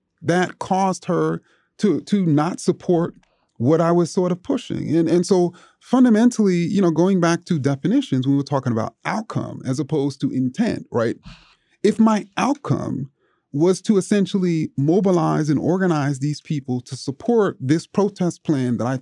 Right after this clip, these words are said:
thought would be effective, you know, my failure and success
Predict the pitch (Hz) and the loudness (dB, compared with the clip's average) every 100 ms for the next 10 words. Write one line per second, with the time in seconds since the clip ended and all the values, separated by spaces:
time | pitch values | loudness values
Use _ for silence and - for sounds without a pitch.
0 | - 180 175 143 135 143 127 - 220 226 | -4 -6 -4 -6 -4 -4 -4 -2 -4 -4
1 | - - 135 _ _ _ _ _ _ _ | -10 -10 -14 _ _ _ _ _ _ _
2 | _ _ 170 175 151 143 131 127 156 208 | _ _ -2 2 2 2 0 0 0 0
3 | 214 - - 196 220 220 196 180 160 160 | -2 -2 2 4 4 4 4 4 2 -2
4 | - - 240 165 135 - | -6 -2 -2 -2 -6 -10